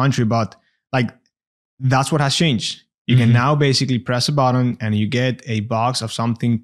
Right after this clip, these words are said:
Speaker 1: perishable, so frozen or refrigerated, in your doorstep. And, you know, with a few distribution centers across the country,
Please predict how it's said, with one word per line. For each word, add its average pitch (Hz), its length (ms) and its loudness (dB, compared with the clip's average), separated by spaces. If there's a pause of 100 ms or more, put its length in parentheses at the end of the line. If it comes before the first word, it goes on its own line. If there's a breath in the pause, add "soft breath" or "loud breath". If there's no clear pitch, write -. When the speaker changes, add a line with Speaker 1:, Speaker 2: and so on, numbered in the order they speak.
Speaker 1:
perishable, 123 440 -2
so 117 120 -4
frozen 117 420 -4
or 117 120 -2
refrigerated, 113 540 -4 (160)
in 113 80 0
your 104 140 -2
doorstep. 120 420 -6 (480)
And, 117 480 0 (160)
you 123 100 -2
know, 113 100 0
with 117 480 0 (100)
a 110 60 -2
few 135 240 -2
distribution 135 500 0
centers 123 360 -2
across 117 220 -4
the 110 60 -4
country, 123 420 -2